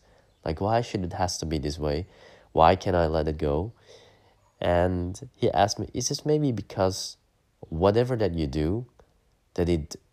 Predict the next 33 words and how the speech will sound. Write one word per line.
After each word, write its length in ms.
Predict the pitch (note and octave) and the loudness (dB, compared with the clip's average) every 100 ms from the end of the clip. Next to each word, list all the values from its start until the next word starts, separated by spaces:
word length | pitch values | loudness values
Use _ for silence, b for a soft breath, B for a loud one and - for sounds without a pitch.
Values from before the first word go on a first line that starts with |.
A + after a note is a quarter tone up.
| _ _ _ - | _ _ _ -4
became 460 | F2 - G2 F2+ | -4 -2 0 0
your 560 | E2+ D#2+ D2 C#2 C#2 C2+ - | 2 4 4 2 0 -4 -6
identity? 800 | D2 C2+ D2 C#2 D2 - G2+ B2 _ _ _ _ _ _ _ _ _ - | -6 -4 -4 -6 -10 -8 -8 -8 _ _ _ _ _ _ _ _ _ -4
Of 120 | E2+ | 2
that 120 | F2 | 4
I 160 | E2+ E2+ - | 4 2 0
identify 880 | D#2+ D2+ D#2+ F2+ - G#2+ - F2+ | 0 0 -2 -4 -8 -4 4 4
myself 760 | F2+ E2 E2 - - A#2+ - - b b b b | 6 2 0 -4 -4 -8 -12 -20 b b b b
with 140 | - E2+ | -4 -2
the 80 | F2 | -2
things 420 | G2 F2+ F#2+ F#2 | 0 0 0 0
that 140 | D#2+ | 2
I 120 | D2+ | 2
am 280 | D#2 D2 C#2 | 2 -2 -2
doing 600 | F2 G#2+ G2 C2+ D#2 G2 - _ | 0 2 2 0 -4 -10 -14 _
rather 220 | - D2+ C#2+ | -6 -4 -2
than 220 | C#2+ C#2 | -4 -6
who 200 | - C#2 | -8 -8
I 100 | A#1+ | -6
am, 540 | C#2 D#2 C#2 D#2 G2+ - b b b b b b b _ _ _ - | -2 -2 -2 -4 -8 -14 b b b b b b b _ _ _ -8
so 220 | - D#2+ | -2 2
that 380 | D#2+ D#2 - - _ - | 4 4 0 -18 _ 0
letting 260 | F2 E2+ | 2 2
go 160 | E2 F2+ | 4 2
of 100 | E2 | 2
my 140 | D#2+ | -2
career 480 | D2+ - C#2 F2+ E2 | -2 -4 -2 0 0
in 120 | C#2 | -2
some 180 | D2 C#2 | -6 -8
kind 200 | - C2 | -6 -6
of 180 | C2+ C#2 | -6 -6
way 420 | C#2 C2 C#2 A2+ - b b b b b _ | -4 -2 -4 -6 -12 b b b b b _
makes 840 | D#2+ D#2+ F#2 G#2 - - - - | -4 0 0 0 -4 -2 -2 -6